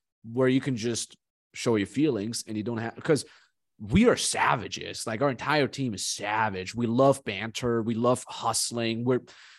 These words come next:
we're badass. Otherwise, I, I don't hire people that are not <laughs> badasses. But at the same time, we're able to show transparency to each other.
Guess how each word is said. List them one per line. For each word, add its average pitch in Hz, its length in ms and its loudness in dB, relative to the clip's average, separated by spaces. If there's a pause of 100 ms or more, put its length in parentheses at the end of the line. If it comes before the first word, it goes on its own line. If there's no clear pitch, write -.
(320)
we're 151 160 4
badass. 202 800 2 (300)
Otherwise, 160 440 6
I, 143 100 6 (120)
I 131 80 -2
don't 170 140 -2
hire 185 180 0
people 135 200 -4
that 123 80 0
are 117 60 -2
not 135 240 -2
<laughs> 135 60 -6
badasses. 104 640 -2
But 110 280 -2 (320)
at 131 120 2
the 143 60 4
same 240 420 2
time, 185 440 0
we're 147 160 4
able 151 340 2
to 120 160 -2
show 151 420 0
transparency 123 680 -6
to - 120 -12
each - 160 -10
other. 80 260 -8